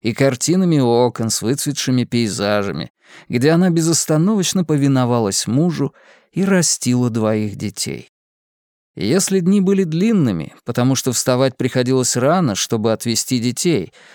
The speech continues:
кого в школу, кого в садик, то сама жизнь на поверку казалась короткой из-за однообразия. Даже частые выезды за границу на отдых слились в памяти в один короткий вояж с видом на море,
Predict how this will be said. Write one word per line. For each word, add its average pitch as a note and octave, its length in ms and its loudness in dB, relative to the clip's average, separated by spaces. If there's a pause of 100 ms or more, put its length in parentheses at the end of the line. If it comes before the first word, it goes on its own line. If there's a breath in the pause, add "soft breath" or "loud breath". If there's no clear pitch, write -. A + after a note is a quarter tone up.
кого G3+ 260 0
в - 80 -4
школу, E3+ 680 0
кого D#2+ 280 -6
в - 80 -10
садик, C#3+ 560 -2 (540)
то C3 520 2
сама B2+ 480 2
жизнь A#2+ 440 -2 (460)
на C3+ 200 2
поверку C3 480 0
казалась C#3 460 0
короткой - 920 -6 (100)
из-за C3 380 2
однообразия. A#2 880 -2 (720)
Даже D#3+ 400 2
частые G3+ 540 -2
выезды F#3 420 2
за E3+ 160 0
границу D#3+ 640 0
на B2 200 2
отдых C#3 380 0
слились D#3 460 0
в - 60 -20
памяти E3+ 420 0
в D3 80 2
один D#3 340 2
короткий D#3+ 600 -2
вояж D#3 500 0
с - 80 -2
видом B2 400 0
на A#2+ 140 2
море, C3+ 360 0